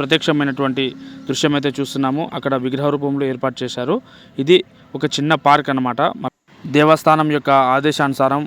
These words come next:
మనం లోపల వీడియోలు తీయడానికి అవకాశం లేదు కాబట్టి ఆ వీడియో మీకు చూపించలేను. దర్శనం చేసుకొని మనం బయటికైతే వచ్చేసినాము. ఇప్పుడు మల్లమ్మ అనే భక్తురాలు నివసించినటువంటి ప్లేస్ను మనం చూడబోతున్నాము. ఆమె వాడినటువంటి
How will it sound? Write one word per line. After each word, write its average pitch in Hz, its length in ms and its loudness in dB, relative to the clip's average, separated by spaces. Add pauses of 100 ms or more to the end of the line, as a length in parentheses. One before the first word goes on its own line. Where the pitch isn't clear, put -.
(120)
మనం 139 160 0 (100)
లోపల 139 240 2 (120)
వీడియోలు 139 300 0 (160)
తీయడానికి 135 440 0
అవకాశం 127 420 -2
లేదు 123 160 -2
కాబట్టి 123 240 -4 (100)
ఆ 123 120 -2
వీడియో 131 260 0
మీకు 127 180 -6 (160)
చూపించలేను. 120 540 -4 (480)
దర్శనం 180 300 4
చేసుకొని 175 380 0
మనం 151 220 2
బయటికైతే 147 440 2
వచ్చేసినాము. 139 460 -2 (420)
ఇప్పుడు 160 280 2
మల్లమ్మ 175 340 2 (120)
అనే 170 200 0
భక్తురాలు 151 420 4
నివసించినటువంటి 151 840 0 (480)
ప్లేస్ను 170 360 4
మనం 147 220 2
చూడబోతున్నాము. 139 600 0 (280)
ఆమె 143 200 4
వాడినటువంటి 139 500 2